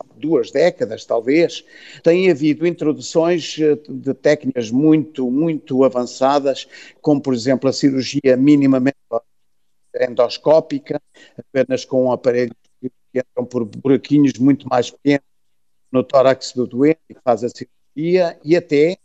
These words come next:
avançando muito mais para o extremo, a cirurgia robótica, em que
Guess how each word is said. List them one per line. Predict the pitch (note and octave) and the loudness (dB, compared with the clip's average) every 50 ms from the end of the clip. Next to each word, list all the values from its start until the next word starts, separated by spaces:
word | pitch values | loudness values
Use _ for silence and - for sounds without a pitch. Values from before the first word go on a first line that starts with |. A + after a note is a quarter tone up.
| _ - | _ -10
avançando | C#3+ C3+ - C3 B2+ - - C#3+ C#3+ C3+ - _ _ | -10 -6 -4 -6 -6 -2 -2 -2 -2 -2 -6 _ _
muito | - - _ _ | -20 -20 _ _
mais | - C3+ C3 B2+ A#2 - - - _ _ _ _ _ _ _ | -4 -2 0 0 -2 -2 -8 -18 _ _ _ _ _ _ _
para | - C3 C3 | 0 2 2
o | B2+ | 2
extremo, | B2 - - B2+ C3+ D3 D#3 E3 | 2 -2 -4 0 0 2 2 2
a | D#3+ | 0
cirurgia | D#3+ - D#3+ D3+ D3+ C#3+ _ - C#3+ D3+ D3 | 0 0 -2 -2 -2 -4 _ 0 0 2 2
robótica, | D3 E3+ E3 - - A#2 G#2+ G2+ - _ - _ - A2+ G2+ _ _ _ _ _ _ _ _ _ _ _ _ _ _ _ _ G#2+ A2+ | 4 2 0 0 0 -4 -4 -4 -4 _ -20 _ -10 -10 -10 _ _ _ _ _ _ _ _ _ _ _ _ _ _ _ _ -14 -14
em | A2+ | -14
que | A2 _ - B2 A#2+ B2 B2+ | -14 _ -6 -4 -4 -2 -2